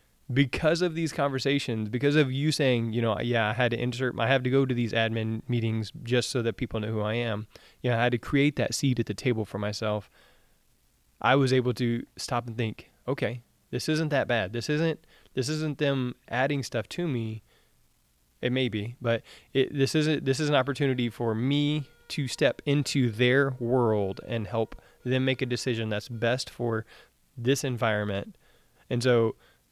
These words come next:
it was, I, I'm not the fastest learner, so it, it takes me time to, to learn these things, but it was really cool to be able to have that conversation last year, to be able to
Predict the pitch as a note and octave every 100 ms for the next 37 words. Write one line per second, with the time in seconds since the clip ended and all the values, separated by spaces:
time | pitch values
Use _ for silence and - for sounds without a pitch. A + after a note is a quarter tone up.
0 | _ _ _ C#3 C3+ A#2 - - _ _
1 | _ _ _ _ _ _ _ _ _ _
2 | _ _ _ _ _ - C3 - C#3+ C#3+
3 | - B2 - A#2+ - A2 A2 A2 G#2+ A#2+
4 | A#2 - C3 E3 C#3 C#3+ D3 B2+ A#2+ A#2
5 | A#2 C#3+ B2+ A#2 A2 A2+ A2 - - -
6 | - A#2+ B2+ A#2 - _ _ - C3 B2
7 | C3+ D3 C#3+ C#3+ C3+ B2 B2 A2+ A2+ A2+
8 | A2+ - C#3 C#3 B2+ C3 B2 C3 B2+ B2
9 | A#2+ B2 - B2+ B2+ B2 - _ _ _
10 | _ - A#2+ C3+ C#3 C#3 B2+ -